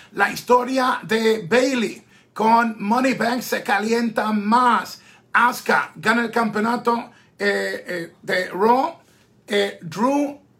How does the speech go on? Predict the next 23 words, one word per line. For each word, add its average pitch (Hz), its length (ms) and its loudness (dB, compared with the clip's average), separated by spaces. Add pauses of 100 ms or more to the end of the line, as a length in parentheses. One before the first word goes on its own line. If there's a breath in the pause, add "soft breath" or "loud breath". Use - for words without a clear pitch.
(540)
eh, 185 320 -8
Drew 254 160 0
retiene. 240 760 -2
Y - 80 -12
yo 185 100 -4
sé 233 140 -6
que 240 80 2
muchos 233 240 0
de 233 60 -2
los 220 60 -4
fanáticos 226 520 -2 (340 loud breath)
dicen, 220 460 -4 (240)
"Pero 202 200 0
¿por 214 200 -2
qué 269 100 -2
no 262 140 -2
darle 240 260 0
el 208 120 -4
título 240 580 -2 (480 soft breath)
a 196 140 2
Randy 208 380 -4
Orton?". - 400 -4 (640 soft breath)
Eh, 175 520 -12